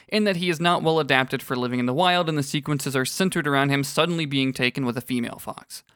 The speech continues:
This section of the film is certainly stronger than the Bongo short, and the vocal performances from Mickey Rooney as Todd and Sandy Duncan as Vixie are a large reason why. The two have a fun chemistry, even if the script struggles and attempts to show Todd's immaturity.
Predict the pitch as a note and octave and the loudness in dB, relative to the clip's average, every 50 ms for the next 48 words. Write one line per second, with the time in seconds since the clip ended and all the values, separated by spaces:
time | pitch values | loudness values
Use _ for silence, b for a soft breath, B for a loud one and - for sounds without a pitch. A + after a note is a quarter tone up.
0 | _ _ _ - B3 A#3+ - C4 A#3+ G#3+ - G3+ G3 F#3 E3+ - - F3 F3 E3+ | _ _ _ 0 0 2 4 2 2 2 2 2 2 2 2 2 2 2 4 4
1 | D#3+ - - E3+ E3+ E3 D#3+ D#3 C#3+ - - E3 D#3 D#3 C#3+ D3 C3+ C3+ C3 B2 | 2 2 2 2 2 2 2 0 0 2 2 4 4 4 4 4 4 4 4 4
2 | A#2+ C#3 C#3 C#3+ C#3+ C3 C3 B2+ B2 - - F#3+ F#3+ F#3 F3+ - - - D3+ C#3+ | 4 4 4 4 4 4 2 2 2 2 2 2 2 2 2 0 -2 -2 0 2
3 | C#3+ C3+ F3 G3 F#3+ - F3 F3 C#3+ - D#3+ D3 D3 D3 C#3+ - D3 C3+ - C#3 | 2 4 2 2 2 0 -2 -4 -2 0 2 2 2 2 2 0 -2 -2 0 0
4 | C3+ B2+ B2+ B2+ - C3 B2+ C#3 D#3+ E3 D#3+ D#3 C#3+ C3+ C3 - - D3 B2 A#2+ | 0 2 0 0 0 -2 0 0 0 0 0 0 0 0 0 -2 0 2 2 2
5 | B2 B2 B2+ B2+ - - C3+ C3 C3 B2 B2 - F3 F#3 F#3 - - D3 C#3 B2+ | 2 2 0 -2 0 0 0 0 0 -2 -2 0 0 0 0 -2 -2 -2 -2 0
6 | - - A3+ A3 - - F#3 E3+ C#3+ - C3+ C3+ C3 B2 A#2+ A#2+ B2+ B2 - A#2+ | 2 2 0 2 0 -2 -2 0 2 2 2 4 4 4 4 4 2 0 -4 -6
7 | A2+ A2+ - B2+ A#2+ A#2+ - C3+ - - - - - _ _ _ _ _ _ _ | -6 -6 -4 -2 0 0 0 0 0 -4 -8 -12 -16 _ _ _ _ _ _ _
8 | _ _ E3 D3 - B3 B3+ C4 A#3+ G#3+ F#3+ E3 - - D#3 D3+ C#3 - C#3 B2 | _ _ -2 2 2 2 4 4 2 2 0 2 2 2 2 2 0 -2 -2 -2
9 | B2 A#2+ - - D#3+ E3+ D3+ D3+ C#3+ C#3 C#3 C3 - - C3+ - - - B2+ - | -2 -2 -2 -2 -2 -2 -2 -2 0 0 0 0 -2 -2 -4 -4 -2 -2 -2 -2
10 | - - - F3+ F3 E3+ D3+ C#3+ C3 C#3+ B2+ A#2+ A#2+ - B2+ B2 A#2+ - - C#3 | -2 -2 0 0 2 2 2 2 2 2 0 -2 -2 -2 -4 -4 -4 -6 -8 -6
11 | - - A#2 A2+ B2+ - - B2+ A2+ A#2+ A#2 B2+ B2 B2 B2 - D#3+ E3+ D#3 C3 | -2 0 0 0 0 -2 0 0 0 0 -2 -2 -4 -4 -2 0 0 0 0 0
12 | - A#2 A2 | -2 -6 -10